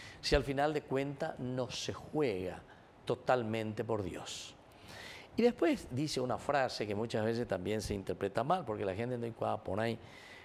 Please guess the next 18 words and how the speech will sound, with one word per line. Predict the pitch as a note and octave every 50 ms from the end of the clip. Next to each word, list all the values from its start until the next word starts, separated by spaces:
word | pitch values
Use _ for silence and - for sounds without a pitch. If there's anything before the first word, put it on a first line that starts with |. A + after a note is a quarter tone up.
| - - -
eh, | - G#2 G#2 G2
lo | G2+ G#2 G2+
que | - G#2+ G#2
dice | G#2+ A2+ A2+ G2 - - A#2 G#2+ G#2+ -
aquí. | - G#2+ - - - F#2+ F2+ - - - - - - - - - - - - - -
"Al | D3 D#3+ D3+
que | - F3
diga | G3+ A#3+ B3 A3
una | F#3+ E3 C3+ -
palabra | A2+ G#2+ - C3+ C#3+ C#3+ B2+
contra | A2 A#2+ A2+ A2 G#2 G2+ - G2+
el | G2+ A#2
Hijo | C3 A#2 - - G2+
del | F#2+ G2+
Hombre | G#2+ A#2+ C3+ C#3 C#3 C#3+ B2
se | - - A2
le | G2+ G2+
perdonará, | - G#2 G2 G2+ G2+ G2 G#2 A#2 C3+ C#3+ C3+ A#2 - -